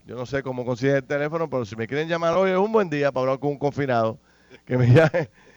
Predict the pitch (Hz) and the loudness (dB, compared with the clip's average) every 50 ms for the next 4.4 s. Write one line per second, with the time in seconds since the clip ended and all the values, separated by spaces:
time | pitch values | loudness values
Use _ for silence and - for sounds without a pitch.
0 | _ _ _ - 131 131 131 131 131 139 147 160 156 156 160 180 190 202 - - | _ _ _ -8 -6 -4 -4 -2 0 2 4 4 4 4 4 2 0 -2 -4 -6
1 | 139 117 120 120 123 127 123 131 131 139 131 123 131 127 131 131 135 120 - 135 | -4 0 2 2 2 2 2 4 2 2 2 0 0 -2 0 0 -2 -2 -2 -4
2 | 131 139 143 - - 151 151 143 156 170 165 165 143 143 131 117 110 110 107 - | -2 -2 -4 -4 -2 -2 -2 -2 -2 -2 -4 -4 -4 -6 -6 -6 -6 -8 -8 -4
3 | - 147 147 151 139 127 120 - 120 120 127 131 - 139 - 139 127 135 135 123 | -2 -2 0 0 -2 -6 -6 -4 -4 -4 -4 -4 -6 -6 -4 -4 -2 -2 -2 -2
4 | - 151 160 151 127 104 80 | 0 -2 -2 -2 -2 -8 -12